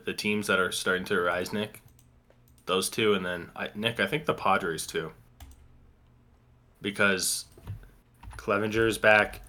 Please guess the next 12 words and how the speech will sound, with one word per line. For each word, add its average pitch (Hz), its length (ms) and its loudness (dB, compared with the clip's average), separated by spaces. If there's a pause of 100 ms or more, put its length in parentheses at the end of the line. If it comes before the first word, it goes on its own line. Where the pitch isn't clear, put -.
(420)
When 101 640 2 (340)
Tatis 101 460 2
comes 117 220 4
back, 117 400 8 (1500)
I 110 80 0
mean, 92 380 -2 (1700)
they're 104 180 2
eighteen 104 440 -2
and 85 240 -4
ten 104 240 2
right 85 180 -2
now. 82 280 -8